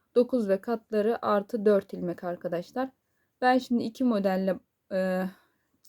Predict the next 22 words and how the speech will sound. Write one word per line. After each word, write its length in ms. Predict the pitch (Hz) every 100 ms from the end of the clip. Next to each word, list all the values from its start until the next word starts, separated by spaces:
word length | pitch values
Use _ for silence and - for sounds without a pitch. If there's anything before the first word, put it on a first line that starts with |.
| - -
çalışacağım. 680 | - 214 196 - 202 233 262 _ _ _ _ _ _
Şöyle 360 | - 240 196 185
sayalım. 540 | - 226 185 202 240 - _ _ _ -
Bakın 260 | 185 214 214
iki, 480 | 214 - 214 220 220 _ -
dört, 420 | 196 208 214 _ _ _
altı, 600 | - 196 190 - 233 233 _ _ _ _
sekiz, 580 | - 214 202 233 233 220
dokuz. 500 | 185 - 180 - _ _ _ _ _ -
İki, 420 | 208 - 226 202
dört, 340 | 202 208 220 _ -
altı, 640 | 202 196 196 - 247 247 - _ _ _ _ _ _
sekiz, 580 | - 214 202 240 220 202
dokuz. 500 | 180 - - - - _ _
Bir 260 | 220 240 233
başlangıç, 720 | 233 233 240 226 233 247 - _
bir 180 | 214 202
bitiş. 440 | 190 - 254 - _ _ _ _ _ -
İki 280 | 240 - 294
ilmek 420 | 226 196 196 -
de 280 | 240 254 -
ara, 400 | - 226 220 240